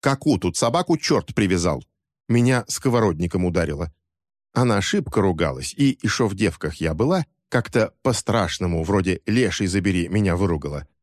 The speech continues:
Вот лесной ее и водил. После возвращения от лешего человек дичает, какое-то время не разговаривает или даже сходит с ума. Впрочем, некоторые похищенные становятся знахарями и знахарками,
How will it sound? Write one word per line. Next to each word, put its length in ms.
Вот 260
лесной 380
ее 480
и 100
водил. 460
После 340
возвращения 800
от 140
лешего 480
человек 560
дичает, 600
какое-то 420
время 340
не 200
разговаривает 880
или 200
даже 340
сходит 440
с 100
ума. 240
Впрочем, 540
некоторые 500
похищенные 640
становятся 640
знахарями 580
и 140
знахарками, 720